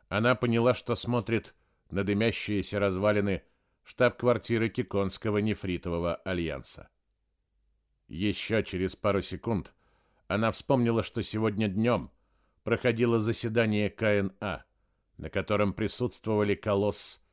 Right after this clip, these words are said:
и Временный Шелест. Ее мать этого не знала.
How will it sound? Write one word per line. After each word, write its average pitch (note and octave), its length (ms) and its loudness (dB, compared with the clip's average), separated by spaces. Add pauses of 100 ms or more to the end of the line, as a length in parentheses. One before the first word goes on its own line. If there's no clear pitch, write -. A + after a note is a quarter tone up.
(220)
и A#2+ 80 2
Временный G2 560 2
Шелест. - 600 -6 (800)
Ее F#2 280 0
мать A2 440 -2 (140)
этого G2 360 -2
не F#2+ 160 0
знала. E2 480 -4